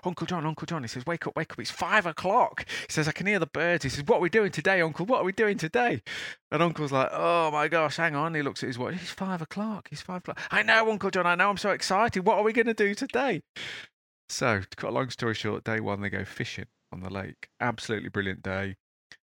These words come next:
Little Logan chatting all day, non-stop, inquisitive, curious, asking questions, exhausted. They cook the fish at supper, bedtime again, both of them out cold. <laughs> Right? What a cracking first day.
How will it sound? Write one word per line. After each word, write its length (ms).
Little 220
Logan 460
chatting 500
all 280
day, 560
non-stop, 760
inquisitive, 800
curious, 580
asking 400
questions, 680
exhausted. 800
They 140
cook 280
the 80
fish 360
at 120
supper, 440
bedtime 480
again, 460
both 240
of 120
them 300
out 280
cold. 380
<laughs> 80
Right? 280
What 180
a 60
cracking 420
first 340
day. 280